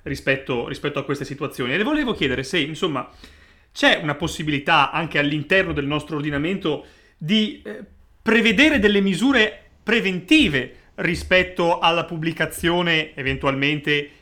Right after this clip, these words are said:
di, eh, immagini di revenge porn o di conta-, o di, o di contatti, eh, nella misura in cui appunto, eh, è successo in questi giorni. Cioè, c'è, c'è un modo, ci potrebbe essere un modo dal punto di vista giuridico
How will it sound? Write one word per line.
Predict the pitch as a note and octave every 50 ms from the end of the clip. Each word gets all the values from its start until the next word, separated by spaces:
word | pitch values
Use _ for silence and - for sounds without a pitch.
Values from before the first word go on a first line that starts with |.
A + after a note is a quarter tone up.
| _ -
di, | D3+ C3 D#3 D#3+ D#3+ D#3+ D#3 D#3+ - -
eh, | D#3+ C#3+ C#3+ C#3 C3+ C3 C3 C3 C3 C3 C3+ - - - -
immagini | - D3 C#3+ C#3+ D3 D3+ D#3 C#3+ D3+ D3+ D3+
di | C#3 C#3+
revenge | C#3 C#3 C#3 C#3+ C#3+ C#3 C3+
porn | - - D#3+ D#3 D3+ D3 D3 D3 -
o | - D#3+
di | C#3 D#3
conta-, | D3+ - D3 C#3 - - D3+ D3 -
o | - D#3 C#3+
di, | C3+ C3 -
o | - D#3+
di | C#3+ D#3
contatti, | - E3+ D3 C#3+ - D#3 D3+ D3+ D3+ - - D#3 D#3 C#3+ C#3+ C#3+ - - - _
eh, | - - C3+ B2+ A#2+ A#2 A#2 A2+ A#2 A#2 B2+ -
nella | - D3+ C#3+ B2 B2
misura | B2+ B2+ C#3 D3+ D3
in | C3+
cui | - - D#3 C#3+ C#3+ C3+ C#3 - - - - - - _ - -
appunto, | - - D#3+ D3+ D3 C#3+ D3 C3+ B2+ C3 - - -
eh, | - C3 B2+ B2 B2 A#2 - - -
è | C#3
successo | - - D3 - - C#3+ - D3+
in | C3
questi | C#3+ C#3 - D#3
giorni. | C#3+ D3+ D3 C#3 C3+ B2+ C#3 - - - - - -
Cioè, | - - A3+ F#3 -
c'è, | - - - - -
c'è | - - D#4+ D#4+
un | D4 A3+ G3 F#3 F3 E3+
modo, | E3+ F3 F3+ F#3 F#3 F3+ F3+ F3
ci | - -
potrebbe | F#3+ G3+ G3 B3+ D4 C4 F#3+ E3+
essere | E3 D#3+ - - D3+
un | D3 C#3+
modo | D3 D3 D#3 D#3+ D#3 D#3 D#3 D#3 D#3+ - - - - - -
dal | - - C#3+
punto | - F#3+ F#3+ - D#3
di | C3+
vista | C#3+ D#3+ - - D3
giuridico | C#3+ C#3 D3 D3+ C#3+ D#3+ D#3 D3+ D#3 D#3+ D3+ - E3+ D#3 D#3 D#3 D#3